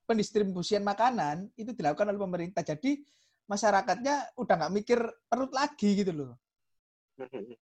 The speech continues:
Speaker 1: Beda
Speaker 2: Ya,
Speaker 1: dengan
Speaker 2: benar, benar.
Speaker 1: Indonesia. Kalau Indonesia kan
Speaker 2: Iya.
Speaker 1: kita disuruh diem-diem rumah tapi nggak dikasih apa-apa.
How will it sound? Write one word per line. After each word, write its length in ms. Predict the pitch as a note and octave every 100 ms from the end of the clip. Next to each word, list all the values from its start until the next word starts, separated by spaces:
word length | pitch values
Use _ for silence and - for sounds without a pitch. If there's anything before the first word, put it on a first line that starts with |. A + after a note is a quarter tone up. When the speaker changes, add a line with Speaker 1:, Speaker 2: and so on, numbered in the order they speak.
| _
Speaker 1:
Beda 260 | F3+ F3
Speaker 2:
Ya, 100 | -
Speaker 1:
dengan 20 | G3 C4
Speaker 2:
benar, 80 |
benar. 100 | A3 A#3
Speaker 1:
Indonesia. 440 | G#3+ C4 D4 C4+ E3+ - - C4+ -
Kalau 240 | - D#3+ G3+
Indonesia 420 | G3 F3 F#3+ -
kan 140 | A3+
Speaker 2:
Iya. 120 | C3+ A#2 A2+ _
Speaker 1:
kita 220 | - A3+ B3+
disuruh 380 | B3 F#3+ G#3+ G3+
diem-diem 460 | F3 F3+ E3+ F3 D#3+
rumah 400 | A#3 C#4 D4 E4
tapi 240 | C#4+ E4
nggak 180 | C4+ F3+
dikasih 380 | F3+ G3+ - A#3+
apa-apa. 880 | G#3 A#3 A#3+ C4+ - E3 E3+ F3